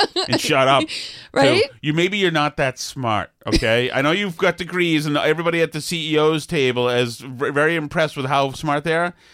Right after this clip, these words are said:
Speaker 2: and all the degrees. Maybe you should just shut up and make little round candies with different
Speaker 1: <laughs>
Speaker 2: colors, okay? Don't need to do anything else. It, it, b-, this is just another way of saying, um, we went woke and you decided that you wanted your candy company to not go woke and we lost a lot of money.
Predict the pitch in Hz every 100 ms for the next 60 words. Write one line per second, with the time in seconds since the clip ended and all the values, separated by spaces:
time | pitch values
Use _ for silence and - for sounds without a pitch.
0 | _ - 143 143 143 135 147 165 165 -
1 | - 156 139 139 120 107 92 - 98 104
2 | 98 101 98 92 90 90 92 - 82 78
3 | 82 - 277 - 330 240 269 - 95 92
4 | 101 107 104 104 _ _ _ _ 143 151
5 | 151 147 135 131 123 110 104 - _ -
6 | _ _ _ - - 151 127 - - 160
7 | 175 170 214 214 175 160 156 131 127 -
8 | 143 117 107 - _ _ _ _ _ -
9 | 123 117 110 - 113 131 131 135 90 117
10 | 123 131 165 - - - 120 113 107 113
11 | 123 - 131 113 113 117 117 120 110 107
12 | 135 120 113 127 107 107 98 107 113 135
13 | 120 101 104 110 110 117 120 131 113 107
14 | 104 110 123 107 101 101